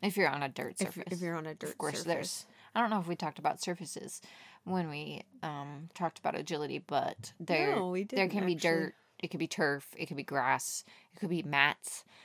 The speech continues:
Speaker 1: There's actually quite a variety of surfaces, um, that dogs run on. We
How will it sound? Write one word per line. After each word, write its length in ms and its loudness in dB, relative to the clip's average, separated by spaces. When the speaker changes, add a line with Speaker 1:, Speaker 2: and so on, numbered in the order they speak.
Speaker 1:
There's 300 4
actually 260 2
quite 240 4
a 60 0
variety 560 2
of 120 -6
surfaces, 800 -8
um, 380 -8
that 160 2
dogs 260 2
run 200 -2
on. 240 -2
We 420 4